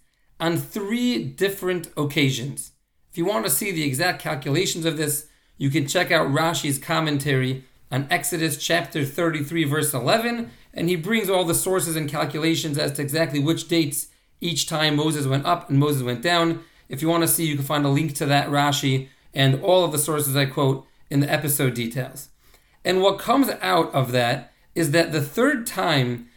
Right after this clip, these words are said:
that Moses went up, he went up to receive the second set of tablets. Now, when does this take place? Rashi calculates that Moses went up Mount Sinai for the third time on the first day of the month of Elul.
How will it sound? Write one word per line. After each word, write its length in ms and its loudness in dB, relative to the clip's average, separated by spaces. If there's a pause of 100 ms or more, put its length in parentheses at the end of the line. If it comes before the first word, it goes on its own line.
(120)
that 160 0
Moses 460 4
went 360 2
up, 400 0 (200)
he 140 -4
went 220 4
up 140 -2
to 100 -2
receive 480 0
the 100 0
second 480 -2
set 260 2
of 180 -4
tablets. 600 -2 (580)
Now, 100 2
when 200 8
does 120 4
this 160 0
take 300 -2
place? 400 -4 (460)
Rashi 380 2
calculates 680 0 (220)
that 160 -2
Moses 400 4
went 320 0
up 140 0
Mount 260 -2
Sinai 300 2
for 120 -6
the 160 -6
third 240 -2
time 340 -2
on 200 -2
the 80 -2
first 640 -4
day 320 2
of 180 -2
the 80 2
month 400 2
of 240 -2
Elul. 440 0